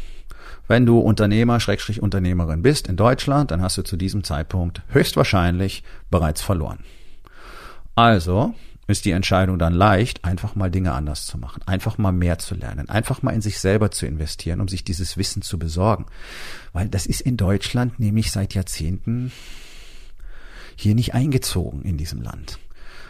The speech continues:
Andere Länder verfügen über dieses Wissen, Deutschland nicht. Und das wundert mich, weil es nicht geheim ist. Also ich flieg jetzt seit sechs Jahren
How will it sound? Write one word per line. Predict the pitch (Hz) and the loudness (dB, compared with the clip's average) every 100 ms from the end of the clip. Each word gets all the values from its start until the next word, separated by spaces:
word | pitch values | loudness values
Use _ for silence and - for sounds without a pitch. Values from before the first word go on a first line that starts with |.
| - - | -6 2
Andere | 139 117 104 | 4 6 6
Länder | 120 160 135 107 139 165 | 8 8 8 8 8 4
verfügen | - - - 151 107 | 0 2 4 6 6
über | 98 87 | 4 4
dieses | 85 85 - | 2 0 0
Wissen, | 85 - - 185 - - - - - - - - - | -2 -2 -4 -6 -10 -14 -14 -16 -16 -16 -16 -10 0
Deutschland | 90 - 143 113 | 0 4 2 6
nicht. | 110 90 - 110 | 6 6 2 -2
Und | |
das | 92 - | -2 4
wundert | 143 127 95 | 4 4 2
mich, | 87 | 0
weil | 90 | 0
es | 87 113 | 0 0
nicht | - | 2
geheim | 113 120 120 101 | 2 4 4 2
ist. | - - - - - - - - - - - | -2 -8 -10 -12 -16 -16 -12 -14 -14 -16 -10
Also | 98 90 | -4 -2
ich | - | 4
flieg | 131 - | 4 6
jetzt | 165 - | 4 4
seit | 110 117 131 - | 2 4 2 2
sechs | 127 - - | 2 2 2
Jahren | 101 107 110 90 104 104 | 6 6 6 4 2 0